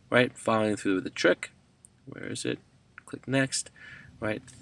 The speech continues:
Sh-, Regifting Robin predicts what will be regifted. And you could try again, and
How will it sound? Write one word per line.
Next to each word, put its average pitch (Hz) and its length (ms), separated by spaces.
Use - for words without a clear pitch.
Sh-, - 220
Regifting 113 580
Robin 107 280
predicts 117 640
what - 160
will 101 80
be 101 140
regifted. 95 560
And - 80
you 143 80
could 131 140
try 107 220
again, 92 300
and 87 260